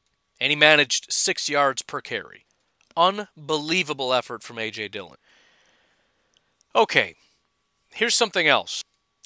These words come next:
This is my other brag, but, but let's start off with a massive kudos. And I already said this, but massive kudos to Matt LaFleur. Because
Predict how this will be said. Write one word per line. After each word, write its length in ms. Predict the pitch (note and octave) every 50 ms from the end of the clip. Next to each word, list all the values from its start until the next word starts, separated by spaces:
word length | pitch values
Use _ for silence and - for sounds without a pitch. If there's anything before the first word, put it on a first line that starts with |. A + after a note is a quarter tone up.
| - _
This 200 | - F3 - -
is 100 | G3 D#3
my 240 | D#3+ D#3 D3+ D3 C#3+ -
other 240 | D#3+ D#3+ D3+ D#3 C#3
brag, 500 | B2 A#2+ A#2+ B2+ B2 A#2+ A#2 A2 A2 A#2
but, 220 | C3 B2+ C3 -
but 100 | C#3 C3+
let's 180 | C#3+ F3+ - -
start 240 | - - F3 D#3+ D#3
off 280 | D3+ D3 C#3 - -
with 160 | D3 C3 - -
a 60 | D3+
massive 500 | C3 B2+ B2 C#3 C#3+ C#3+ - - C#3+ -
kudos. 380 | - - - D#3 C3+ B2+ A#2+ A2+
And 100 | C3+ D3+
I 40 | F3
already 160 | G3+ G#3 F#3+
said 280 | - - - D#3 B2+ G2+
this, 120 | G2 F2+
but 120 | - B2
massive 440 | A#2+ C#3 D#3 F3 F#3+ - - F3+ D#3
kudos 360 | - - F3 D#3+ D#3 C#3 C3 -
to 80 | - C#3
Matt 220 | B2+ B2+ B2+ G2
LaFleur. 580 | A#2 B2 - - A2+ G2+ E2 - - - - - _ -
Because 240 | E3 D#3+ E3 D#3+